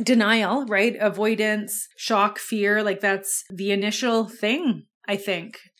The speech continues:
When I think back to my memories around, like, the days and times of when I lost my brother, a lot of it is just a blur. Like, there's a lot of it that I just don't remember. The next stage of it is anger.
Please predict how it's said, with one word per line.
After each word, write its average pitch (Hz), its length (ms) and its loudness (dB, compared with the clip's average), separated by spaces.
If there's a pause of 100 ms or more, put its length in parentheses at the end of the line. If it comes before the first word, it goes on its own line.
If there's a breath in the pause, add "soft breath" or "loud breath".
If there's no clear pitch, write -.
(260)
When 208 240 -2
I 208 120 2
think 226 300 -2
back 196 280 2
to 226 100 -4
my 208 140 0
memories 220 880 -4 (120)
around, 190 680 -2
like, 185 220 -6
the 185 240 -2
days 190 480 -6
and 185 200 -6
times 240 680 -6 (220)
of 175 400 -4 (100)
when 180 720 -6
I 180 80 -6
lost 170 380 -6
my 175 140 -10
brother, 202 500 -10 (280)
a 226 100 -2
lot 202 260 2
of 214 100 0
it 214 60 2
is 196 140 2
just 196 180 -6
a 185 80 -2
blur. 170 400 -8
Like, 170 160 -8
there's 190 160 -4
a 185 40 -4
lot 180 220 -2
of 180 100 -4
it 180 80 -10
that 180 120 -6
I 170 100 -6
just 170 260 -12
don't 185 140 -8
remember. 160 580 -12 (220)
The 208 100 2
next 220 240 -2
stage 214 240 0
of 208 100 -2
it 196 80 2
is 185 160 -2
anger. 202 600 -4